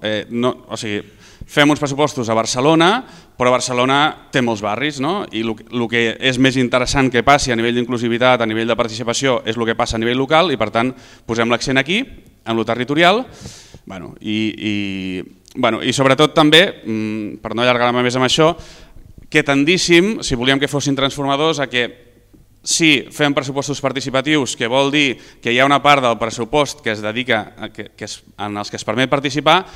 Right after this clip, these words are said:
però l'horitzó, si volem que sigui transformador, és que no, no siguin pressupostos participatius, sinó que s'aconsegueixi que hi hagi una participació en els pressupostos de la ciutat.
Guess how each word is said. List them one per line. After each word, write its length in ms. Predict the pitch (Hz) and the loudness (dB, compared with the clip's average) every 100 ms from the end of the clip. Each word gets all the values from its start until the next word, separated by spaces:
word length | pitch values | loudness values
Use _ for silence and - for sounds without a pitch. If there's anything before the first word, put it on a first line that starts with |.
| - - | -20 -6
però 140 | 139 123 | -2 0
l'horitzó, 460 | 120 117 110 151 143 | 2 0 4 4 6
si 80 | |
volem 160 | 135 131 | 2 0
que 80 | 131 | 0
sigui 160 | 143 | -2
transformador, 640 | 135 131 135 131 131 160 - - - | 0 -2 -2 -2 0 0 -2 -16 -8
és 80 | - | -6
que 160 | - 135 | 0 2
no, 240 | 147 - 131 | 4 2 -2
no 80 | 139 | -2
siguin 220 | 147 131 | 0 0
pressupostos 380 | 123 127 147 143 | -2 -2 -4 -2
participatius, 480 | 143 139 143 170 151 | -2 0 2 0 0
sinó 160 | 131 | 0
que 300 | 120 120 - - | 0 -2 -4 -10
s'aconsegueixi 720 | 131 123 123 131 135 156 170 | -6 -4 -2 -2 -2 -2 0
que 140 | 127 | 2
hi 80 | 120 | 4
hagi 240 | 139 143 151 | 4 4 4
una 160 | 131 | 4
participació 800 | 123 117 113 117 113 - 160 156 202 - - - | 2 0 -4 -4 -4 -2 2 2 0 -8 -16 -6
en 80 | 117 | -4
els 160 | 117 - | -4 -4
pressupostos 480 | 110 110 127 143 | -6 -2 -2 0
de 140 | 127 117 | 2 2
la 80 | - | 0
ciutat. 420 | 104 101 92 | -2 -2 -4